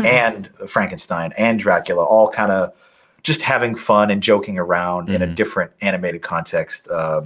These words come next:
Speaker 1: is kinda, is kinda fun.
Speaker 2: Yeah.
Speaker 1: Not a great film, but
Speaker 2: Yeah.
Speaker 1: it's good.
Speaker 2: Uh, I would mention Space Jam, the original. Um, you know, it's
Speaker 1: Yep.
Speaker 2: certainly not a great movie, but it's, you know, definitely,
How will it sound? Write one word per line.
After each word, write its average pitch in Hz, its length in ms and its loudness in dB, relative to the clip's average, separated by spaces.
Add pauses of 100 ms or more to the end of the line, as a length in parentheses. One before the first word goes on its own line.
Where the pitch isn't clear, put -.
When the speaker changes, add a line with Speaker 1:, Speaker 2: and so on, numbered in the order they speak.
(140)
Speaker 1:
is 131 120 0
kinda, 165 320 0 (140)
is 117 100 -6
kinda 87 200 -4
fun. - 240 -16 (340)
Speaker 2:
Yeah. 190 140 -2 (240)
Speaker 1:
Not 480 100 6
a 196 60 4
great 95 200 2
film, 78 300 -2
but 71 260 -2 (360)
Speaker 2:
Yeah. 170 260 2
Speaker 1:
it's 113 80 -4
good. - 140 -12 (200)
Speaker 2:
Uh, 165 480 4
I 160 120 -2
would 190 100 -4
mention 190 240 -6
Space 160 300 -2
Jam, 147 240 -2
the 170 100 -4
original. 113 480 -2 (160)
Um, 110 720 0
you 131 100 -2
know, 101 200 2
it's 110 180 -6
Speaker 1:
Yep. 185 160 2
Speaker 2:
certainly 117 240 0
not 117 60 0
a - 20 -4
great 98 300 -2
movie, 98 320 -2
but 98 160 0
it's, - 320 -6
you 101 80 -2
know, 90 180 -2
definitely, 90 680 -4